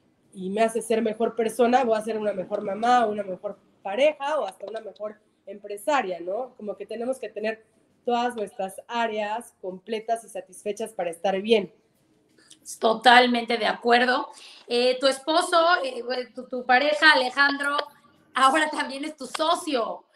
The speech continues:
Speaker 2: en
Speaker 1: Ay,
Speaker 2: estos
Speaker 1: sí.
Speaker 2: últimos dos proyectos.
Speaker 1: Sí, la verdad ha sido todo un trip. Ha sido,
Speaker 2: <laughs>
Speaker 1: ha sido muy padre, pero también hemos tenido rachas intensas, porque, pues, tener al socio en tu casa y luego,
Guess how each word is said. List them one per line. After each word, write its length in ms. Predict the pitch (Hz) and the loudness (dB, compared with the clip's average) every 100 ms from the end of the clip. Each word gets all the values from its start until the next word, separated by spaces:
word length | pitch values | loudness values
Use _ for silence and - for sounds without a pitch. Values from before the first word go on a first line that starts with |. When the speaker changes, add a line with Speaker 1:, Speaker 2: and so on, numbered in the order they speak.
| _ | _
Speaker 2:
en 160 | 240 240 | -2 6
Speaker 1:
Ay, 180 | 247 269 | 8 8
Speaker 2:
estos 140 | 330 | 4
Speaker 1:
sí. 80 | 269 | 2
Speaker 2:
últimos 380 | 269 - - - _ | 4 2 -2 -14 _
dos 320 | 208 269 285 | 4 6 6
proyectos. 720 | 285 294 285 277 - 214 165 - - - _ _ _ | 4 4 4 0 -2 -8 -8 -10 -12 -18 _ _ _
Speaker 1:
Sí, 380 | - 262 269 269 | -4 2 4 4
la 140 | 226 | 4
verdad 220 | 233 277 277 | 2 -2 -4
ha 80 | 262 | -8
sido 260 | 277 269 269 | -6 -6 -6
todo 520 | _ 254 254 262 247 | _ -6 -4 -6 -6
un 300 | 247 247 240 | -8 -10 -6
trip. 360 | 226 233 - _ _ _ _ _ 240 - | -6 -6 -8 _ _ _ _ _ -8 -6
Ha 100 | 233 | -6
sido, 260 | 269 254 | -4 2
Speaker 2:
<laughs> 800 | 294 240 277 - - - _ - | 2 2 -2 -10 -18 -20 _ -8
Speaker 1:
ha 100 | 226 | -6
sido 340 | 233 254 240 240 | -4 0 2 2
muy 360 | 240 247 294 | 0 -2 -2
padre, 540 | 302 277 269 269 277 285 | -2 0 2 2 0 -2
pero 160 | 214 202 | -4 -6
también 500 | 202 214 220 240 - | -8 -4 -4 -4 -10
hemos 280 | 220 233 226 | -8 -8 -8
tenido 460 | 208 202 214 214 - 190 | -8 -6 -4 -6 -10 -14
rachas 640 | 214 214 - 220 220 - _ _ _ _ | -12 -12 -10 -8 -8 -14 _ _ _ _
intensas, 800 | 196 196 214 240 247 233 220 240 | -12 -6 2 2 2 0 -4 -4
porque, 300 | 180 - 185 | -10 -12 -12
pues, 200 | - - | -14 -4
tener 220 | 202 220 | 0 2
al 180 | 247 240 | 2 0
socio 540 | - 247 240 240 233 | 0 2 2 0 -2
en 120 | 226 220 | -2 -6
tu 160 | 196 | -12
casa 460 | - 226 220 233 226 | -4 -2 -2 -4 -4
y 80 | 214 | -4
luego, 360 | 202 208 214 | -6 -6 -8